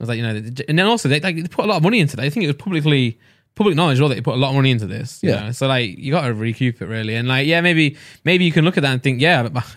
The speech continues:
Speaker 1: <laughs> I, maybe I was, it was a bit mu-, much for what I got." But like Simon says, you know, you've also had so much free content beyond the years. And, um,
Speaker 2: This is why I asked, though, in my stream, I said, "So, to everyone who didn't like it, would you have,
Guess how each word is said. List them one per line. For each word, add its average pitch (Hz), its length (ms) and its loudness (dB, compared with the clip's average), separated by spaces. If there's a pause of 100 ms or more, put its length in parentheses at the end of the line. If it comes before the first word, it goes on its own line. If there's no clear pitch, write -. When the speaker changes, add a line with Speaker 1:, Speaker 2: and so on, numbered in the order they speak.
(180)
Speaker 1:
<laughs> - 280 -20
I, 117 260 -8
maybe 143 260 4
I 135 80 2
was, 131 140 0
it 143 100 2
was 131 100 0
a 127 60 0
bit 143 140 0
mu-, 139 240 0
much 143 220 0
for 147 100 -2
what 139 140 2
I 131 80 2
got." 139 420 -2
But 127 180 -2
like 143 180 0
Simon 131 260 0
says, 117 280 0
you 113 80 -4
know, 113 60 0
you've 117 120 2
also 147 180 4
had 123 180 0
so 135 100 0
much 127 140 -2
free 135 160 -2
content 120 360 -4
beyond 117 200 -4
the 113 60 -2
years. 135 340 0
And, 113 140 -2
um, 117 400 -4 (140)
Speaker 2:
This 151 160 4
is 160 60 2
why 139 220 4
I - 20 4 (120)
asked, 131 160 0
though, 90 140 0
in 90 80 -2
my 90 80 -4
stream, 90 300 0
I 85 60 -6
said, 87 320 -4 (800)
"So, 95 340 2 (1600)
to 120 100 4
everyone 135 260 8
who 135 80 8
didn't 110 260 2
like 98 240 -2
it, 73 200 -12 (1080)
would 113 260 4
you 117 440 6
have, 101 500 -2